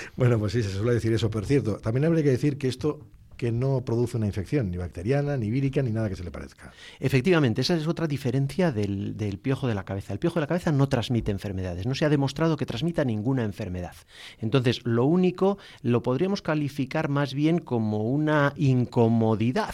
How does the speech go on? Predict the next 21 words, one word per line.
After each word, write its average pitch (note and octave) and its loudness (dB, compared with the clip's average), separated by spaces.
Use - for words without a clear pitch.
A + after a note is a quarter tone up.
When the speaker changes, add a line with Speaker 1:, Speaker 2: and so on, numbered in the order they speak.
Speaker 2:
porque - -8
tampoco B2+ -4
podemos G#2+ -4
decir G#2+ -6
que B2 -10
es F#2+ -10
una G#2+ -8
enfermedad, G#2 -2
una G#2 -4
infestación G2+ -8
por F#2+ -10
piojos, - -12
¿no? D#3 0
Sí F#3 0
que G#3+ 4
es G#3 0
cierto G3 2
que C#3 0
produce C3+ 0
picor. G#2+ -2
¿Mm? A#2+ -6